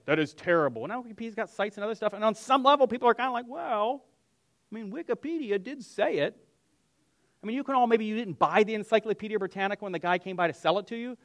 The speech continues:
but there was something amazing about having a set in your house where you actually had that information, uh, and you could actually get to it. So the weird part is we have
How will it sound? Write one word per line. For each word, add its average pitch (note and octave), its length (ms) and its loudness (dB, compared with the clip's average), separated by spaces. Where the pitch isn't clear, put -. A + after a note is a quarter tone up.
but F#3 120 0
there G#3 100 8
was G3 140 0
something A3+ 300 0
amazing G#3 320 4
about G3 180 4
having G3 300 4
a F3 60 0
set G#3 320 4
in F#3 100 -6
your D#3+ 100 -6
house - 640 0
where D#3+ 100 -6
you F3+ 100 -2
actually E3 240 -2
had F3+ 400 -6
that F#3 140 4
information, F#3+ 760 -2
uh, B2+ 220 -8
and D3+ 140 -6
you D#3 60 -8
could E3+ 120 -6
actually E3+ 380 -2
get A3+ 280 0
to C3+ 160 -6
it. A2 120 -16
So G3 120 -2
the F#3 60 4
weird A#3+ 180 0
part A3+ 140 2
is F3+ 100 -2
we A3 100 4
have G3+ 120 4